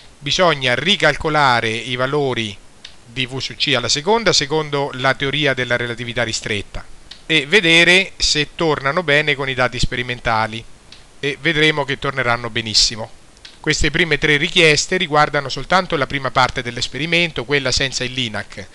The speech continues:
L'ultima richiesta invece riguarda la seconda parte dell'esperimento, quando viene acceso il linac. Utilizzando la tabella due vista prima, con questi due valori di potenziale,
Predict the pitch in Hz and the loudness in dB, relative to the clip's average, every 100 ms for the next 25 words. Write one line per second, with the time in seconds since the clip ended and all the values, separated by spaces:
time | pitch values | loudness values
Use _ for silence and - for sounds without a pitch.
0 | - - - - 165 165 131 160 180 185 | -20 -20 -20 -8 -4 -2 0 0 4 6
1 | 196 - 160 139 127 151 175 139 143 143 | 4 2 0 0 0 -2 2 4 4 4
2 | 151 151 - - - - - 127 131 131 | 0 0 -10 -20 -20 -20 -8 -4 -2 -2
3 | 135 127 147 135 120 123 139 - 208 170 | -2 2 2 2 -2 -4 -4 -2 0 0
4 | 165 147 127 127 127 131 131 - 127 135 | 0 -2 -4 -4 -4 -4 -4 -2 -2 -4
5 | 123 117 110 110 - 117 - - - - | -4 -4 -4 -6 -8 -16 -16 -20 -20 -16
6 | 131 127 135 127 170 156 135 127 127 135 | -10 -6 -4 2 4 4 2 0 0 0
7 | 135 131 135 131 123 113 107 113 - 110 | 0 0 -2 -2 0 0 -6 -6 -6 -6
8 | 117 117 113 165 190 - - - - - | -4 -2 0 -2 -2 -16 -20 -20 -20 -12
9 | 131 123 151 - 135 139 131 131 143 131 | -10 -4 -2 -2 -4 -2 0 2 2 -2
10 | 120 117 120 180 - 165 123 113 165 | -2 -6 -6 -2 0 2 2 2 -2